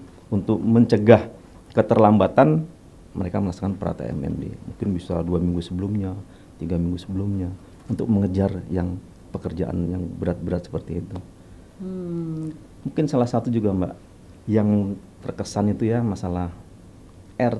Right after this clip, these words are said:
Speaker 1: T L H.
Speaker 2: R T L H, ya?
Speaker 1: R T L H itu rumah huni,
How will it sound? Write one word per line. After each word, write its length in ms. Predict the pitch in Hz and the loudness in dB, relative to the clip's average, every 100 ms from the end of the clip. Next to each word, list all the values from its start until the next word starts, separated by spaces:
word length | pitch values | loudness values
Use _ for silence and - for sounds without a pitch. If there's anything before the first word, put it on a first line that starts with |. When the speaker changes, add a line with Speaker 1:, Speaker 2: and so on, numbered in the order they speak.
| - | -4
Speaker 1:
T 160 | 120 - | -4 -2
L 160 | 107 | -2
H. 320 | 98 - 90 90 - - - - - | -2 -4 -6 -6 -12 -20 -20 -20 -20
Speaker 2:
R 120 | - | -14
T 60 | - 190 | -8 -8
L 100 | 160 | -8
H, 20 | 165 | -8
ya? 180 | 151 139 - - | -8 -10 -12 -8
Speaker 1:
R 100 | 92 - | -8 -4
T 160 | 101 | -4
L 240 | - 95 95 | -2 -2 -2
H 60 | 98 | -2
itu 320 | 95 - 127 | -4 -2 -2
rumah 560 | 104 104 101 98 98 95 - | -2 0 0 2 0 -2 -6
huni, 320 | 101 104 123 | -4 -2 -2